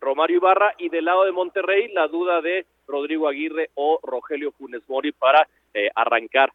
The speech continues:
eh, en el cuadro titular esta noche frente a Pachuca.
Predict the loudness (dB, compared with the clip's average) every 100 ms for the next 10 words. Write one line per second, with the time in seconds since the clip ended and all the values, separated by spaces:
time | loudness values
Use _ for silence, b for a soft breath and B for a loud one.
0 | -4 -4 -4 -4 -8 -10 -10 -10 -4 -2
1 | 0 -4 -8 -12 -2 0 0 -4 _ -8
2 | -6 -4 -4 -6 -10 -10 -8 -6 -6 -8
3 | -12